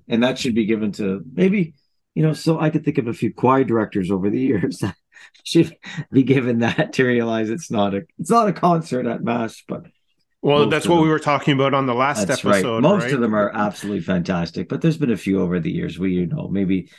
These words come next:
Speaker 1: spotlight's a little bit too much
Speaker 2: And
Speaker 1: on
Speaker 2: it's
Speaker 1: them.
Speaker 2: not just
Speaker 1: And
Speaker 2: music ministers either.
Speaker 1: No, no, definitely
Speaker 2: Right?
Speaker 1: not.
Speaker 2: A-, anyone involved in the liturgy can get caught
Speaker 1: Mm-hmm.
Speaker 2: up into that difference between performance and worship.
Speaker 1: Mm-hmm.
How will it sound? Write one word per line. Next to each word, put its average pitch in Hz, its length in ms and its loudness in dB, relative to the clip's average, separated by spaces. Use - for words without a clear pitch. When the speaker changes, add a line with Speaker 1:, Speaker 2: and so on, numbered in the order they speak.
Speaker 1:
spotlight's 120 520 0
a 113 60 2
little 110 280 0
bit 92 160 -6
too 95 160 -2
much 87 380 -6
Speaker 2:
And 160 160 4
Speaker 1:
on 175 80 4
Speaker 2:
it's 165 80 0
Speaker 1:
them. 170 100 4
Speaker 2:
not 190 180 2
just 180 260 0
Speaker 1:
And - 100 2
Speaker 2:
music 175 340 0
ministers 127 580 0
either. 123 400 -2
Speaker 1:
No, 95 240 2
no, 147 260 4
definitely 123 440 0
Speaker 2:
Right? 80 120 -4
Speaker 1:
not. - 120 -6
Speaker 2:
A-, - 140 -2
anyone 151 720 4
involved 123 1040 0
in 127 220 2
the 120 120 0
liturgy 117 840 -2
can 131 220 0
get 131 200 -2
caught 131 300 0
Speaker 1:
Mm-hmm. 123 80 2
Speaker 2:
up - 160 -4
into 123 440 0
that 113 200 -2
difference 131 460 0
between 117 560 0
performance 139 840 0
and 135 200 2
worship. 151 480 -2
Speaker 1:
Mm-hmm. 90 160 -6